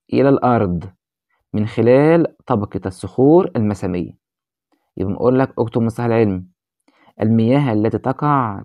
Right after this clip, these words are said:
تحت سطح الأرض. برافو، المياه الجوفية. آخر شيء دورة الماء. الماء يعتبر من الموارد المتجددة. طب ليه؟ لأنه يمكن إعادة تدوير الماء.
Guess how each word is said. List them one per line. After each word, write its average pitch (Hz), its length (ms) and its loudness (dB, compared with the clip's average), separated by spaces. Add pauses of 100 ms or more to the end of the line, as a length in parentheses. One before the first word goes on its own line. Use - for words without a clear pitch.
تحت 104 120 -10
سطح 120 200 -14
الأرض. 107 400 -2 (840)
برافو، 98 420 -4
المياه 107 720 -4
الجوفية. 98 520 -6 (1500)
آخر 170 180 2
شيء 180 400 2 (340)
دورة 156 460 4
الماء. 104 320 0 (920)
الماء 151 460 2
يعتبر 156 480 2
من 123 160 2
الموارد 139 680 2
المتجددة. 113 1120 -2 (360)
طب 90 160 -6
ليه؟ 107 340 -2 (680)
لأنه 101 380 -2
يمكن 143 600 0 (120)
إعادة 127 640 0 (120)
تدوير 117 840 2
الماء. 101 560 -4